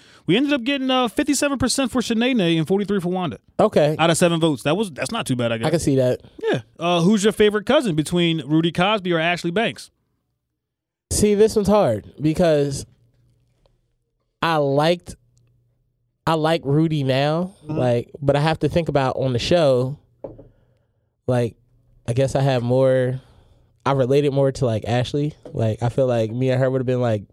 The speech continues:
Speaker 2: best friends in my head.
Speaker 1: Mm-hmm.
Speaker 2: Like, Rudy, I feel like might have been a little too stuck up for me.
Speaker 1: See, you know what? I'm the other way. I'm Rudy. Reason being, and here's a deciding factor: Rudy actually has some woke sisters.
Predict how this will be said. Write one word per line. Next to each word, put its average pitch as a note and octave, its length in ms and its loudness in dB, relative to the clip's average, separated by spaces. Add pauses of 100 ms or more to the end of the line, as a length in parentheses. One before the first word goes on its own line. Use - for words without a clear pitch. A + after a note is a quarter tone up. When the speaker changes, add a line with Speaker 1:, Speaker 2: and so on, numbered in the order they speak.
Speaker 2:
best A#2 280 -2
friends C3 220 0
in C3+ 80 0
my C3 120 2
head. C#3 320 0 (200)
Speaker 1:
Mm-hmm. C3+ 240 -4 (560)
Speaker 2:
Like, A#2 240 -2
Rudy, C#3+ 300 2
I C3+ 40 2
feel B2+ 180 0
like A#2+ 180 -2
might A#2 160 0
have A2+ 80 -2
been A2+ 100 0
a A2 60 0
little G#2+ 180 -2
too A2 160 -4
stuck G#2 280 -8
up - 120 -10
for - 100 -8
me. A2 260 -10 (1080)
Speaker 1:
See, G#3 240 -2
you F#3 160 -2
know G#3 120 2
what? A3+ 300 -2 (920)
I'm D#3+ 140 0
the F#3+ 100 2
other G3+ 120 0
way. B2 220 -2
I'm C3+ 140 -4
Rudy. D3 240 -2 (320)
Reason D#3 340 0
being, D#3+ 360 0 (140)
and C3 100 -2
here's D3+ 160 2
a D3 60 -2
deciding C#3 340 -4
factor: D3 400 -8 (340)
Rudy G#3+ 280 2
actually D#3+ 240 -6
has D3+ 180 -4
some C3+ 160 -8
woke C#3+ 200 -6
sisters. - 400 -12